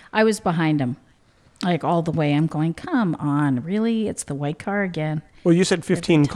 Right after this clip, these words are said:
Speaker 2: kilometers an hour. I said it was
Speaker 1: Yes.
Speaker 2: about nine miles an hour.
Speaker 1: That's correct. That's
Speaker 2: Oh,
Speaker 1: what you
Speaker 2: okay.
Speaker 1: said. Yeah,
Speaker 2: Oh,
Speaker 1: you were
Speaker 2: I see.
Speaker 1: right.
Speaker 2: Okay.
Speaker 1: You were right. Yeah. So, Nathaniel, I've got a new addiction.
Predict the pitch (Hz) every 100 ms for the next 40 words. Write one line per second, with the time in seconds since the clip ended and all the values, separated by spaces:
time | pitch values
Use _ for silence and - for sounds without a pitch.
0 | 139 135 147 139 127 127 120 113 113 139
1 | 156 147 220 - 139 131 135 135 139 139
2 | 139 127 113 110 110 117 113 180 160 -
3 | 175 - - - 180 131 135 151 120 -
4 | 117 139 - - 123 107 185 190 269 247
5 | - - - 220 190 160 170 185 - -
6 | 180 180 185 170 156 _ _ - - -
7 | - 285 262 254 233 226 202 196 190 190
8 | 196 190 185 180 180 165 147 - - 175
9 | 160